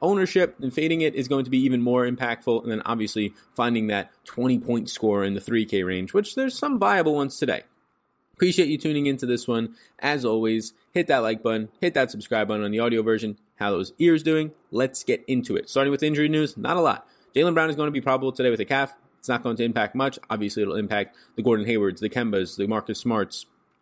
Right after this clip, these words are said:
and all of those players if he was to be out. But now that he's probable, you don't really have to change any of their rates or production.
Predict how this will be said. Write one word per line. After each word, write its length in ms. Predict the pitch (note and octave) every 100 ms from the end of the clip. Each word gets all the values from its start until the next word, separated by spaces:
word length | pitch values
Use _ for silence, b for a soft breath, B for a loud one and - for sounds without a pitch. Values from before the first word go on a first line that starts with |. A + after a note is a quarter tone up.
| _ _ _ A#2+
and 80 |
all 100 | A#2
of 80 | G#2
those 220 | D#3+ F#3
players 280 | - C#3 A#2+
if 80 | A2+
he 60 | A2+
was 140 | G2+
to 80 | -
be 120 | C3+
out. 240 | F#3+ F3+
But 120 | D3+ C#3
now 120 | C3+
that 80 | A#2+
he's 100 | A#2
probable, 420 | A#2 G#2+ G#2+ G#2+ -
you 100 | G#2+
don't 80 | G2
really 140 | G2+
have 140 | F#2+
to 160 | - G2
change 280 | - G#2 -
any 180 | A2+ G#2+
of 60 | A2
their 280 | C3+ B2+ b b -
rates 300 | A#2+ A#2 -
or 140 | G#2
production. 500 | - G2+ F#2+ - C#2